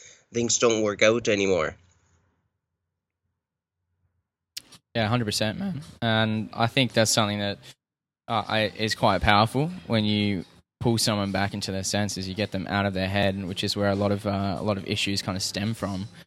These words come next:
Speaker 2: Uh,
Speaker 1: Yeah.
Speaker 2: I mean, you work a lot with, uh, sound as well. Um, how does, how did the sound play into this as well?
Speaker 1: Well, um, sa-,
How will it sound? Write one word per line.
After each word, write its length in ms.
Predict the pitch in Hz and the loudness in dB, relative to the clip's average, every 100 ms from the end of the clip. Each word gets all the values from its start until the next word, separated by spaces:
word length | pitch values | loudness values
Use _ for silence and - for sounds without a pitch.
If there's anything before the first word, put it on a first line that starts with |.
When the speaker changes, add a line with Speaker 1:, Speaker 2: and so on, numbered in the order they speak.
| _ _ | _ _
Speaker 2:
Uh, 220 | 104 104 95 - | -4 -2 -2 0
Speaker 1:
Yeah. 140 | 107 | 0
Speaker 2:
I 40 | |
mean, 280 | 104 107 104 | 0 0 0
you 100 | 113 | 0
work 280 | 113 120 113 | 6 6 6
a 40 | |
lot 260 | 113 107 - | 4 4 2
with, 520 | 104 101 95 - - | 0 0 -2 -8 -8
uh, 480 | 98 95 92 92 85 | -4 -2 -2 -2 -4
sound 500 | - - 107 110 107 | -4 2 4 4 4
as 160 | 101 101 | 0 -2
well. 380 | 107 107 104 101 - - _ | 0 0 0 -4 -12 -20 _
Um, 260 | 107 104 92 - - _ _ _ | -6 -4 -6 -10 -20 _ _ _
how 160 | 120 123 | 0 2
does, 200 | 139 - - | 2 -2 -4
how 140 | 120 | 0
did 160 | 131 123 | 0 -2
the 60 | |
sound 420 | 107 - 107 117 123 | -4 0 2 2 0
play 220 | 110 104 | 0 0
into 160 | 101 | -2
this 200 | 101 95 | -4 -6
as 120 | 82 101 | -6 -4
well? 260 | 104 90 - - _ _ _ _ _ _ _ _ - - - - - | -2 -4 -8 -20 _ _ _ _ _ _ _ _ -20 -20 -20 -8 2
Speaker 1:
Well, 240 | 123 131 | 6 8
um, 540 | 127 117 117 117 110 95 _ _ - - | 8 6 4 2 -2 -6 _ _ -20 -16
sa-, 360 | - - 127 | -6 2 2